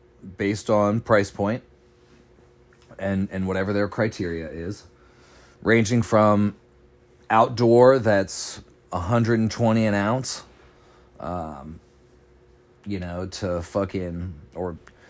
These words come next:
twenty-five, thirty dollars a, a K D,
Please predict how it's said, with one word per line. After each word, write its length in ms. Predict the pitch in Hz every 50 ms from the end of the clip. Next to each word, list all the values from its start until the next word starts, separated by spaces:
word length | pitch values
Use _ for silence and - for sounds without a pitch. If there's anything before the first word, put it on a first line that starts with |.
| - _ -
twenty-five, 640 | - - 117 110 101 - 107 104 104 104 107 107 98
thirty 320 | - - 107 104 104 101
dollars 460 | 101 98 98 101 104 104 104 98 -
a, 200 | 92 87 85 85 -
a 80 | 87 82
K 260 | - - 117 104 101
D, 300 | 101 104 110 120 131